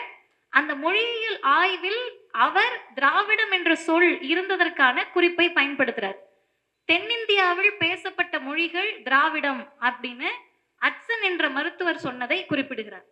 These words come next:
ரெண்டாவது, இதெல்லாமே சுருக்கமா நம்ம பாத்திரலாம். குமாரிலப்பட்டர் அப்படின்றவர் கிபி ஏழாம் நூற்றாண்டுலயே வாழ்றாரு.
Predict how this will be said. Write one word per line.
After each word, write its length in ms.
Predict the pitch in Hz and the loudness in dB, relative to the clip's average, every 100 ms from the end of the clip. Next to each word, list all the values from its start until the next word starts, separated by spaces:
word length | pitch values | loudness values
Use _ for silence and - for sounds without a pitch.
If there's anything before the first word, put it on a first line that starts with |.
| _ _ _ _ _ 247 | _ _ _ _ _ -8
ரெண்டாவது, 720 | 320 466 466 370 294 311 302 - | -4 0 0 0 -4 -6 -6 -10
இதெல்லாமே 380 | 302 320 370 403 | -4 0 2 0
சுருக்கமா 480 | 403 370 381 381 370 | -2 -4 -4 -4 -4
நம்ம 160 | 330 | -4
பாத்திரலாம். 600 | 294 262 247 226 233 349 403 - _ _ _ _ _ | -2 -2 -2 -4 0 0 -2 -10 _ _ _ _ _
குமாரிலப்பட்டர் 1000 | 349 370 427 440 415 415 339 330 302 277 - - | -8 0 2 4 2 0 -2 0 -2 -2 -8 -10
அப்படின்றவர் 540 | 269 311 311 269 277 392 - | -6 -6 -6 -4 -4 -6 -8
கிபி 460 | 381 415 415 381 | -6 -4 0 0
ஏழாம் 640 | 311 330 415 440 427 330 311 | 4 4 4 2 0 -8 -10
நூற்றாண்டுலயே 640 | 330 330 302 294 285 311 | -2 2 2 2 0 2
வாழ்றாரு. 600 | 285 262 247 226 220 349 | 2 0 0 -4 0 0